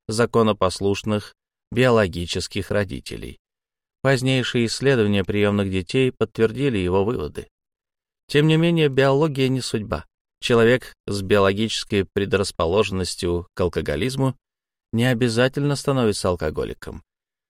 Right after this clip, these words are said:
Люди с поражениями головного мозга, следствием которых бывает криминальное поведение, существуют, но далеко не все из них становятся преступниками. Как указывает доктор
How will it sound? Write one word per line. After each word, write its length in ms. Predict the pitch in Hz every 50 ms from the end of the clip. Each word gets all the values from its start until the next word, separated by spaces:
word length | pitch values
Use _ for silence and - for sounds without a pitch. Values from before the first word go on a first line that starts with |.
| _ _ -
Люди 320 | 98 120 170 190 185 185 165
с 120 | - -
поражениями 680 | - 147 147 151 143 127 151 165 151 151 143 139 135 127
головного 560 | 117 127 120 123 120 120 135 135 127 120 117
мозга, 460 | 113 120 139 151 139 123 123 127 120
следствием 520 | - - 117 123 131 123 - - 120 117
которых 400 | - 113 107 - 120 117 113 107
бывает 400 | 101 104 107 113 117 113 110 -
криминальное 640 | - - 107 107 104 104 107 107 104 104 101 98 92
поведение, 540 | - 101 98 101 101 104 123 131 131 131 113
существуют, 760 | - - 117 - 143 131 - - - 165 170 170 170 156 - -
но 320 | 156 165 175 180 196 214
далеко 600 | 180 139 156 160 156 156 151 - - 160 160 147 139
не 200 | 139 139 139 117
все 460 | - - - - 113 101 87 85 82
из 140 | 80 82 101
них 300 | 135 175 180 - - - _ _ _ _ _ _ -
становятся 680 | - - - 156 156 160 156 147 143 - - - 139 123
преступниками. 840 | - 135 131 117 - - 120 - - - - - - - - - _ _ _ _ _ _ _ _ _ _ _ _ _ _ -
Как 220 | 156 156 151 -
указывает 580 | 160 147 - 165 160 135 139 143 143 139 131 127
доктор 500 | 131 139 135 - - - 127 117 -